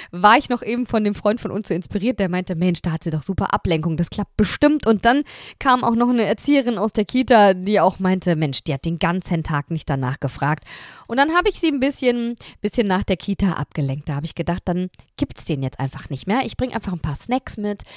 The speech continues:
wir lenken sie ein bisschen ab." Und das hat erstaunlicherweise gut geklappt. Sie hat zwar mal nachgefragt, aber ich meinte, "Nee, der Schnuller ist jetzt weg, der wird dann, ähm, tatsächlich auch von der Schnullerfee abgeholt heute und dann gibt's natürlich auch ein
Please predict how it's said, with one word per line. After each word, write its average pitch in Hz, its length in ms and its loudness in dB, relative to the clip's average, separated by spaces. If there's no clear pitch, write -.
wir 151 100 -2
lenken 160 280 -2
sie 156 100 -4
ein - 20 -4
bisschen 226 220 -6
ab." 254 180 -6
Und 190 100 -2
das - 140 -6
hat - 120 -8
erstaunlicherweise 233 880 -2
gut 202 420 -6
geklappt. 254 440 -6
Sie 220 100 -2
hat 226 140 -4
zwar 202 160 -2
mal 185 140 0
nachgefragt, 226 640 -6
aber 214 100 -2
ich 196 100 -6
meinte, 202 240 -6
"Nee, 262 200 -2
der 190 80 2
Schnuller 220 300 4
ist - 120 -6
jetzt 160 160 -2
weg, 302 160 -2
der 202 160 2
wird 202 200 2
dann, 175 280 0
ähm, 151 300 0
tatsächlich 151 440 -6
auch - 60 -10
von 151 160 -12
der 135 100 -6
Schnullerfee 202 640 2
abgeholt 233 720 0
heute 202 580 0
und 156 220 -6
dann 143 220 -4
gibt's - 220 -6
natürlich 147 440 -6
auch 147 100 -12
ein 160 160 -6